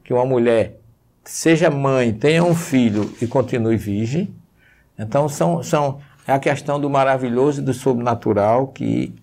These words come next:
a doutrina espírita esclarece que não existe.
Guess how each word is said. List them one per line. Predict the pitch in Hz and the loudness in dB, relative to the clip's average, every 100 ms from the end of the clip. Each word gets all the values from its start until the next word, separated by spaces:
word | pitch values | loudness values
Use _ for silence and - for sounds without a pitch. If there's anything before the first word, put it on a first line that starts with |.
| _ | _
a | 117 | -4
doutrina | 120 117 120 120 | -4 -6 -8 -8
espírita | 113 - 110 110 139 139 - _ _ _ | -10 -6 -6 -6 -8 -14 -16 _ _ _
esclarece | 107 - 123 110 113 113 | -16 -2 0 2 -2 -6
que | 123 | -8
não | 123 | -6
existe. | 143 113 123 - - - | -6 -8 -10 -12 -18 -20